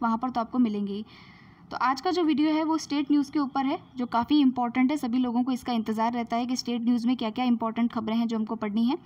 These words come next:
तो आज इसको पढ़ेंगे। आज का टारगेट यही है कि इस, अ, पूरे इस, इस वीडियो के अंदर जो है राजस्थान का जो परि-, प्रादेशिक परिदृश्य है उसको पढ़ा जाए।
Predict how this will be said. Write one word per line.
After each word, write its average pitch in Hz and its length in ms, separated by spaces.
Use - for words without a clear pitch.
तो 226 80
आज 226 280
इसको 262 180
पढ़ेंगे। 262 360
आज 233 200
का 254 100
टारगेट 233 360
यही 240 260
है 262 100
कि 269 100
इस, - 280
अ, 220 220
पूरे 226 320
इस, 226 220
इस 233 180
वीडियो 226 260
के 240 100
अंदर 226 200
जो 233 120
है 262 100
राजस्थान 240 460
का 254 100
जो 233 100
परि-, 220 260
प्रादेशिक 233 440
परिदृश्य 220 460
है 254 120
उसको 262 220
पढ़ा 202 260
जाए। 196 220